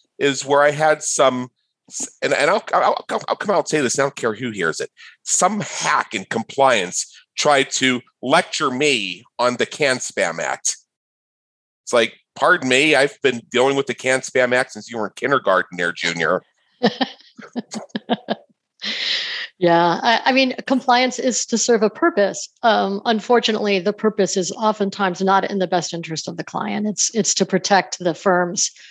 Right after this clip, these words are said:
Speaker 2: uh, the firm's assets.
Speaker 1: It's also, in my personal experience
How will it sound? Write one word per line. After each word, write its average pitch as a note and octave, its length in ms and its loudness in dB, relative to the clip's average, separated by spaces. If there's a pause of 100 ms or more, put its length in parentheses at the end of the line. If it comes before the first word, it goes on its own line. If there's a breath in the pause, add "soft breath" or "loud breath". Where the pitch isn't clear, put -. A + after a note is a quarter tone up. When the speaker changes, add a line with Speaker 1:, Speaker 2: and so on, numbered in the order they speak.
(300 loud breath)
Speaker 2:
uh, - 400 0 (240)
the F#3+ 180 0
firm's F3+ 380 0
assets. - 640 -2 (1040)
Speaker 1:
It's D#3 240 0
also, G3 460 6
in D#3 120 4
my D3 280 4
personal C#3+ 420 0
experience C3 880 0